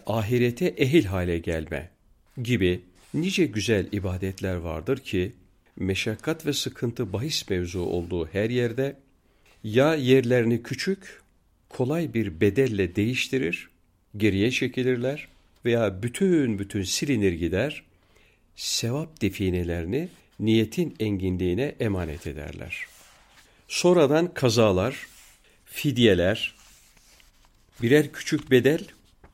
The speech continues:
bütün bütün acizin, takatsızın bazı sorumluluklarının düşmesi ise niyete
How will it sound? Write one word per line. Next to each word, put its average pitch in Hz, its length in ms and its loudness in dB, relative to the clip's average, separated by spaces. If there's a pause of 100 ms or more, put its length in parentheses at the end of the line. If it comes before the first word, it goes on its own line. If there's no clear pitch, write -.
(400)
bütün 127 480 2
bütün 98 340 -2 (120)
acizin, 110 720 -2 (360)
takatsızın 117 840 -4 (340)
bazı 143 360 -4
sorumluluklarının 92 1160 -2
düşmesi - 480 -4
ise 147 380 -4 (400)
niyete 113 600 2